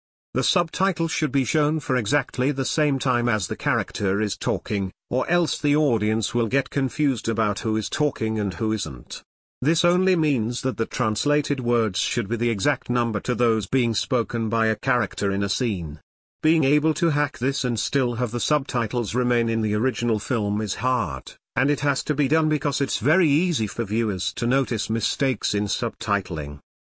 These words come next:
Five. Swearing and songs. These are the hardest words to translate to a different language.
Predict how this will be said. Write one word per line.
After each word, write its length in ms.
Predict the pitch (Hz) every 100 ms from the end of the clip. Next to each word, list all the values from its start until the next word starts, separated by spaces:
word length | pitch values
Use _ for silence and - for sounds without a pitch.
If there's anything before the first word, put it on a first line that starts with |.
| _ _ _
Five. 640 | - 117 98 78 71 - - _ _ _
Swearing 480 | - - 160 143 135
and 160 | 131 123
songs. 720 | - 127 104 78 76 76 - - _ _ _ _ _ -
These 280 | 151 170 151
are 160 | 139
the 120 | 139
hardest 600 | 117 165 170 165 151 -
words 460 | - 127 123 113 -
to 100 | -
translate 560 | - 117 104 123 127 131
to 160 | - 123
a 40 |
different 520 | 107 131 - 117 113
language. 760 | 113 113 101 78 71 62 - -